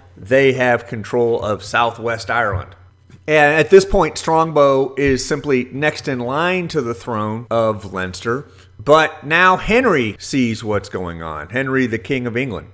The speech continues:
And what he sees is a guy about to add a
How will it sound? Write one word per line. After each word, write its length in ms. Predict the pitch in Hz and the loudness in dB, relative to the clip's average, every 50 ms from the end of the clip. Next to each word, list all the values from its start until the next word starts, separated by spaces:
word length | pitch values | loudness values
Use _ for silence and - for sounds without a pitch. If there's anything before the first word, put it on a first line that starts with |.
| _ - _ _ _ _ | _ -20 _ _ _ _
And 380 | - 151 151 156 156 151 151 147 | -4 -2 -2 -2 -2 -4 -6 -8
what 280 | - - 143 160 156 156 | -4 2 2 2 4 4
he 280 | - 247 262 285 294 | 2 0 2 0 0
sees 840 | 262 - - - 226 196 185 180 180 175 175 180 175 - - - _ | -2 -2 -2 -2 -2 0 0 0 0 -2 -2 -4 -4 -8 -12 -12 _
is 260 | - 147 143 143 135 127 | 0 2 2 2 2 0
a 80 | 131 | -4
guy 560 | 113 - 143 143 143 147 147 147 147 143 131 - - | 0 2 4 4 6 6 6 6 4 2 0 -2 -4
about 460 | 117 110 - 135 127 131 127 131 - | -6 0 4 4 6 6 4 0 -4
to 140 | - - - | -12 -6 -4
add 240 | 120 120 120 117 | -2 0 0 0
a 140 | 104 92 87 | -2 -4 -6